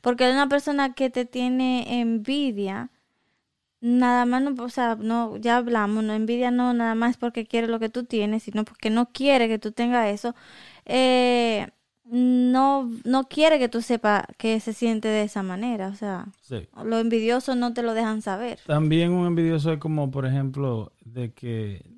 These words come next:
Speaker 2: yo me mato y me mato
Speaker 1: Ujú.
Speaker 2: y no tengo ese carro.
Speaker 1: Ujú.
Speaker 2: Y estos viven del gobierno.
Speaker 1: Sí.
Speaker 2: Y yo, qué sé yo, qué.
Speaker 1: Sí.
Speaker 2: Viste, los vecinos que están por aquí ya tienen ciento cincuenta mil dólares en carro.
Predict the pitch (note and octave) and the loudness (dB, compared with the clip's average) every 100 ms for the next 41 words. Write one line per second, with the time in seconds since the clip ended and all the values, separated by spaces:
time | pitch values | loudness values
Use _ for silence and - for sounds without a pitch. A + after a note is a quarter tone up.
0 | - C3+ G3 F3 E3+ F3 D#3+ D3 B2 C3+ | -12 -6 -4 -2 -4 -6 -6 -4 -2 -2
1 | C3 G#2+ D#2+ - _ _ _ _ _ _ | -4 -8 -16 -20 _ _ _ _ _ _
2 | A3+ A3 G#3 G#3+ A#3+ _ _ _ _ _ | -10 -8 -8 -10 -12 _ _ _ _ _
3 | - B2+ C3 D3+ D3+ D#3 D3+ C#3 A2+ - | -14 -6 -4 -4 -4 -2 -2 -4 -8 -12
4 | F2+ F#2 - - _ _ _ _ _ _ | -14 -14 -18 -20 _ _ _ _ _ _
5 | A#3 A3 G#3 G3+ F#3+ A#3+ - B2+ D#3+ F3+ | -4 -4 -4 -6 -6 -8 -10 -10 -8 -6
6 | F3 E3+ D#3+ D#3+ D3 A2 A#2 B2 F#2+ D#2 | -4 -2 -2 -2 -4 -4 -6 -6 -10 -16
7 | - _ _ _ _ A#3+ G#3 F#3+ F#3 G3 | -20 _ _ _ _ -6 -6 -6 -10 -12
8 | _ _ _ _ _ _ _ _ A2 A#2+ | _ _ _ _ _ _ _ _ -8 -6
9 | A2+ B2+ D3+ D3 A2 B2 G2+ F#2 F2+ E2 | -4 -2 -2 -4 -6 -6 -6 -8 -12 -14
10 | - - - - A3 F#3+ F3 A#2+ B2 A2 | -18 -20 -20 -12 -8 -6 -6 -4 -4 -4
11 | D#3+ F#3 E3 D3 C3+ C#3 C#3 D3 E3+ C3+ | -4 -4 -4 -4 -4 -4 -4 -6 -6 -4
12 | C#3 C#3 C3 - - C3+ C3 B2+ C3 B2+ | -2 -2 -4 -4 -4 -2 -4 -4 -4 -4
13 | B2+ B2 B2+ C3 C#3 C3 B2 A#2+ C#3 D#3 | -4 -4 -4 -2 0 0 -2 -4 -8 -10
14 | E3 | -12